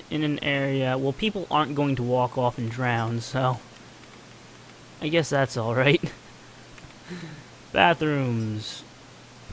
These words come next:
Right there. Maybe I'll put one piece of what? Oh boy, here we go.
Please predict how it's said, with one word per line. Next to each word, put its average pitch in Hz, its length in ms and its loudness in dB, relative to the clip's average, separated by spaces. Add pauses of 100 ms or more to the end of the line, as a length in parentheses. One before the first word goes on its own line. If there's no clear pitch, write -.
(400)
Right 156 260 2
there. 123 460 4 (2250)
Maybe 156 200 4
I'll 147 100 6
put 139 260 -4
one 139 400 0
piece 131 220 0
of 127 180 0
what? 113 300 0
Oh 147 120 6
boy, 135 240 8
here 160 180 12
we 175 120 12
go. 135 280 10